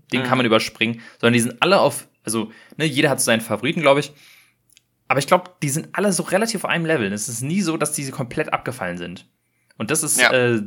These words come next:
Speaker 1: beeindruckend.
Speaker 2: Ja, ich, ich würd halt wirklich sogar sagen, dass, ähm,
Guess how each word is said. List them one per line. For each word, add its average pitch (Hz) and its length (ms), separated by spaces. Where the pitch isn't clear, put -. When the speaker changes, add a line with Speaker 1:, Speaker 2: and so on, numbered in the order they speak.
Speaker 1:
beeindruckend. 110 500
Speaker 2:
Ja, 175 120
ich, 208 140
ich 135 240
würd 131 160
halt 120 180
wirklich - 200
sogar 127 260
sagen, 113 320
dass, 120 300
ähm, 117 460